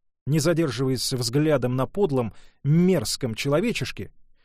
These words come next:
он посмотрел на литографию на стене и поразился. Прежде она всегда нравилась ему, а сейчас будто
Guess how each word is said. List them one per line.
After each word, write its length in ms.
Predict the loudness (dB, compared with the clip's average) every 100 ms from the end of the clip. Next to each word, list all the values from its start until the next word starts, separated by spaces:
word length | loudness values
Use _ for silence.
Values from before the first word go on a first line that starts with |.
| _
он 160 | 2 2
посмотрел 580 | 2 0 0 0 0 0
на 140 | 0
литографию 640 | 0 0 2 2 0 -2 -6
на 80 | -6
стене 460 | -8 -10 -10 -14 -20 -20 -2
и 120 | 0
поразился. 680 | 2 2 2 -2 -6 -8 -12 -20 _ _ _ _ 0
Прежде 580 | 2 4 0 -4 -6 -6
она 280 | -4 -2 -2
всегда 460 | -2 -2 0 0
нравилась 600 | 2 2 2 0 -2 -6
ему, 240 | -10 -12 -18 _ _
а 120 | -6 -4
сейчас 600 | -4 -4 -2 -2 -2 -2
будто 460 | -4 -4 -2 -2